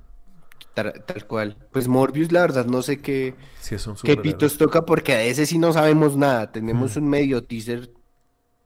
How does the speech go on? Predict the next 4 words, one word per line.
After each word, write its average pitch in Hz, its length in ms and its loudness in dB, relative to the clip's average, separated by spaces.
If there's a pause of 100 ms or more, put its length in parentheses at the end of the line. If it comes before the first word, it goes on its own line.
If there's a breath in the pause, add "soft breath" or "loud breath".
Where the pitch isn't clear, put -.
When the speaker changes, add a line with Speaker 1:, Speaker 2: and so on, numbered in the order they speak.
(120)
Speaker 1:
ahí, 120 400 -4 (420 soft breath)
pero 113 220 -2
nada. 95 520 -6 (1120)
Speaker 2:
Pero 107 180 -6